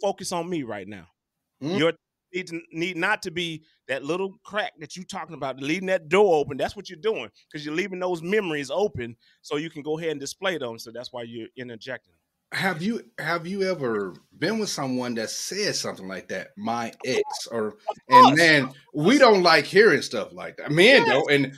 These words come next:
Speaker 2: I know
Speaker 1: Yeah.
Speaker 2: ladies would never like to hear, uh,
Speaker 1: Yeah.
Speaker 2: "Man, my ex used to," no way. She
Speaker 1: Yeah,
Speaker 2: cooked,
Speaker 1: they be like, man,
Speaker 2: or
Speaker 1: she be
Speaker 2: "She
Speaker 1: like, "You
Speaker 2: cooked
Speaker 1: ain't
Speaker 2: like
Speaker 1: left her,
Speaker 2: this."
Speaker 1: let her go," you know?
Speaker 2: Mm-mm, mm-mm. No. You
Speaker 1: Leave
Speaker 2: messing
Speaker 1: it
Speaker 2: up.
Speaker 1: there.
Speaker 2: You
Speaker 1: Leave
Speaker 2: messing
Speaker 1: it
Speaker 2: up.
Speaker 1: there.
Speaker 2: Yeah.
Speaker 1: So,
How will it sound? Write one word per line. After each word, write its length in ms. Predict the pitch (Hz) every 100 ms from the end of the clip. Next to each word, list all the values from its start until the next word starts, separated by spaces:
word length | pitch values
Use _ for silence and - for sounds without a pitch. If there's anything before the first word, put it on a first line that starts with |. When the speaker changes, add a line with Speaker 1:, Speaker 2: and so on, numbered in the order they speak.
| -
Speaker 2:
I 100 | 190
know 240 | 208 247
Speaker 1:
Yeah. 120 | 165 147
Speaker 2:
ladies 380 | 185 214 151
would 140 | 139 123
never 640 | 127 139 156 190 170 135
like 260 | 117 110 110
to 80 |
hear, 460 | 104 117 104 95 92 _ _ _ _
uh, 120 | 107 104
Speaker 1:
Yeah. 260 | 98 92 - _ _ 85 104
Speaker 2:
"Man, 100 | 107
my 180 | 123 -
ex 260 | 147 -
used 160 | 110 -
to," 60 | 101
no 340 | 107 117 123
way. 320 | 113 123 107
She 180 | - 175
Speaker 1:
Yeah, 60 | -
Speaker 2:
cooked, 220 | 381 359 415
Speaker 1:
they 60 | 381
be 40 |
like, 200 | 294 285
man, 120 | 294 269
Speaker 2:
or 120 | 349 381
Speaker 1:
she 40 |
be 40 | 269
Speaker 2:
"She 40 |
Speaker 1:
like, 160 | 240 226
"You 120 | 277
Speaker 2:
cooked 100 | 277
Speaker 1:
ain't 100 | 269
Speaker 2:
like 120 | -
Speaker 1:
left 160 | 269 -
her, 60 | 208
Speaker 2:
this." 200 | 190 240
Speaker 1:
let 120 | 269
her 40 | 285
go," 420 | 254 370 453 - _
you 240 | 143 233 285
know? 120 | 196
Speaker 2:
Mm-mm, 360 | 185 151 107 - _ 135
mm-mm. 460 | 165 165 147 110 - - -
No. 460 | 117 143 196 165 92 - _ _ _
You 160 | 139 247
Speaker 1:
Leave 80 | 202
Speaker 2:
messing 300 | 214 214 220
Speaker 1:
it 40 |
Speaker 2:
up. 80 | 285
Speaker 1:
there. 240 | 214 147 - _ _ -
Speaker 2:
You 180 | 139 170
Speaker 1:
Leave 80 |
Speaker 2:
messing 300 | 147 285 254
Speaker 1:
it 60 | 202
Speaker 2:
up. 40 | 185
Speaker 1:
there. 280 | 123 92 _ _ 92
Speaker 2:
Yeah. 240 | 110 98 -
Speaker 1:
So, 140 | 233